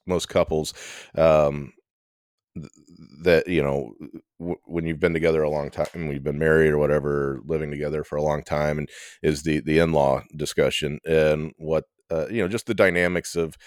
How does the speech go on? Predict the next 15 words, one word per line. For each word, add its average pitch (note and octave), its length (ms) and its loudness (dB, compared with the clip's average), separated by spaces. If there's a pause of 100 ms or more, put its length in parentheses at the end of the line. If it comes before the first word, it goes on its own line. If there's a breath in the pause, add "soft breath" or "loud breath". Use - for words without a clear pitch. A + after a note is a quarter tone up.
(280 loud breath)
you C3+ 100 0
know, G#2 180 6
blending G2+ 560 2
families F#2+ 520 2
together F#2 540 2
and, F2 300 0
uh, E2 460 2
and E2+ 160 -2
how F2+ 160 4
that E2 200 2
plays D#2+ 260 0
out E2+ 180 4
over D#2 180 0
time. D2+ 380 -2
And, D#2 140 -8